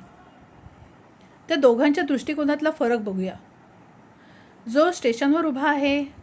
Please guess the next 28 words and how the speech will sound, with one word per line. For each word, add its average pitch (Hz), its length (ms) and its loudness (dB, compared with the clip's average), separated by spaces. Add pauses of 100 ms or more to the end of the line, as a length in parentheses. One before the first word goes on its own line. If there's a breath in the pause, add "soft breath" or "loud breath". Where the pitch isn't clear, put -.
तो 294 100 2
माणूस 285 320 0
म्हणतो, 277 240 0
"मी 294 180 2
स्थिर 202 300 -6
आहे," - 180 -14 (1300 loud breath)
आणि 247 180 2
ही 320 160 4 (120)
ट्रेन 294 240 4
वेगानं 240 360 0
जाते, 220 320 -4
त्याच्यातला 247 420 -4
माणूस 254 360 -4
वेगानं 220 300 -2
जातोय, 190 380 -8 (260)
त्याच्यातले 262 360 -4
सगळेच 392 340 -4
वेगानं 240 300 2
जात 214 240 -6
आहेत - 100 -18 (760)
पुढं. 190 180 -2 (1160 loud breath)
आणि 262 140 0
ट्रेनमधला 320 560 2
माणूस 330 280 -2
म्हणतो, 330 240 -4
"मी 311 260 -2
स्थिर 349 340 -2
आहे, 190 340 -6